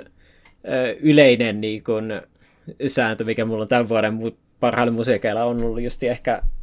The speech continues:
ö, se, että ne kaikki levyt on sel-, ollut sellaisia, mitkä on ollut, ö,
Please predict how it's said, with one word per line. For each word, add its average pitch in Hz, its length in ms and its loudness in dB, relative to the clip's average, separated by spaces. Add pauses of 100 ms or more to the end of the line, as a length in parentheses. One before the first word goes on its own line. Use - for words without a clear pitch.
(180)
ö, 135 260 -4
se, 123 320 2
että 117 420 0
ne 113 280 -2
kaikki 120 380 0
levyt 113 300 0
on 113 120 2
sel-, 107 320 -2
ollut 120 320 2
sellaisia, 110 540 0
mitkä 113 280 -2
on 113 140 -2
ollut, 110 280 -4 (880)
ö, 110 440 -4